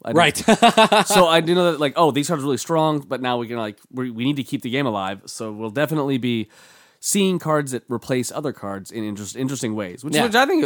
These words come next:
Speaker 1: is, is, is, is really cool, actually.
Speaker 2: And speaking of replacing cards, uh, a cool fan and, um, a, a, a frequent collaborator,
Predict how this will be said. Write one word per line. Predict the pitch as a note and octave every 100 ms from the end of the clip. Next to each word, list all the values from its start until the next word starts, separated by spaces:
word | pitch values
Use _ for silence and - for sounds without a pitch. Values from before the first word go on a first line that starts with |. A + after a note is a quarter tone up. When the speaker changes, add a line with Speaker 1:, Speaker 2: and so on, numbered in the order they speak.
| B2
Speaker 1:
is, | A#2+ A2
is, | A2 A2 -
is, | F#2 A#2 G2+
is | G2 A2 G#2+
really | A#2+ G2+
cool, | C3 A2+
actually. | F#2+ - F2 F#2 _ - _ _ _
Speaker 2:
And | G3+ A3+ F3 C3 D3 D#3+
speaking | - - - - A3 A3+ F#3 D#3+
of | D3 C#3 B2
replacing | A2+ - D#3 - G2+
cards, | - F3+ A#2+ F2+ F#2 - - _ _ -
uh, | A#2+ A2+
a | B2
cool | A3+ C#4+ D4
fan | A#3 A3 A3+ B3+ _ _ _ _ -
and, | D3 C#3
um, | C3+ C3 B2+ B2 A2+ A#2 D#3
a, | C#3+
a, | C3+ C3
a | C3+
frequent | G3 G#3 D#3+ -
collaborator, | - D3+ D3 D3+ D3+ C3 B2+ B2+ F3